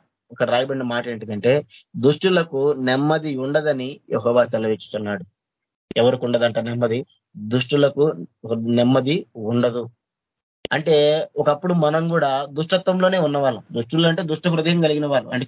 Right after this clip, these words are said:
చెడు తలంపులు, చెడు ఆలోచనలు, ఇవన్నీ కలిగిన వారు. అలానే మన తలంపులు కూడా ఒకప్పుడు చెడు తలంపులే. మన తలంపులు కూడా ఒకప్పుడు పాపకరమైన తలంపులే. లోకస్తుల వల్లే మనం కూడా జీవించినాం, మనం కూడా ఒకప్పుడు దుష్టత్వంలోనే ఉన్నాం.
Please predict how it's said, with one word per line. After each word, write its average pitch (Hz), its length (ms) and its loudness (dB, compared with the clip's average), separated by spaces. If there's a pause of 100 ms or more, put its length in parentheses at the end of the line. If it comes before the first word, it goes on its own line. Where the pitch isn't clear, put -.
చెడు 135 120 0
తలంపులు, 139 400 0 (100)
చెడు 135 140 2
ఆలోచనలు, 135 580 0 (360)
ఇవన్నీ 170 320 2
కలిగిన 170 300 2
వారు. 135 220 -4 (960)
అలానే 196 300 4
మన 185 300 -2
తలంపులు 196 460 -2
కూడా 190 200 2
ఒకప్పుడు 147 680 0 (100)
చెడు 170 120 0
తలంపులే. 180 500 0 (420)
మన 143 120 2
తలంపులు 180 440 0
కూడా 180 160 0
ఒకప్పుడు 156 440 2
పాపకరమైన 175 600 0
తలంపులే. 170 600 -2 (460)
లోకస్తుల 190 420 0
వల్లే 185 160 4
మనం 175 240 -2
కూడా 180 160 -2
జీవించినాం, 160 580 -2 (120)
మనం 143 200 2
కూడా 170 140 2
ఒకప్పుడు 165 360 -2
దుష్టత్వంలోనే 185 800 2
ఉన్నాం. 156 320 0